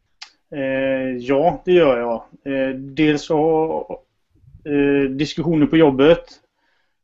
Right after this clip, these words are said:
Eh, vem gärningsmannen kunde vara, det visste vi ju inte då. Eh, vi vet ju det nu, vem det var. Och, eh,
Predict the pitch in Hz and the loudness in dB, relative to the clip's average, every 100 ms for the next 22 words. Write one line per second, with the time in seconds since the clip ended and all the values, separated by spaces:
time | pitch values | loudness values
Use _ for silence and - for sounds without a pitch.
0 | _ - 135 131 139 143 143 135 123 - | _ -4 0 2 4 6 4 2 -2 -2
1 | 135 135 131 127 139 139 135 127 135 147 | 0 0 -2 0 2 4 4 4 2 2
2 | 160 - 131 151 143 135 135 151 180 - | 0 -2 0 0 2 2 2 2 0 -4
3 | - 175 151 143 139 139 139 151 156 139 | -20 -12 -4 0 2 0 0 0 2 0
4 | 147 143 143 143 156 151 143 147 143 151 | 0 2 4 4 4 2 2 2 2 0
5 | 180 - _ _ _ _ _ _ - 214 | -2 -8 _ _ _ _ _ _ -12 -4
6 | 139 - _ - 139 139 135 135 135 | -4 -6 _ -2 0 2 2 2 2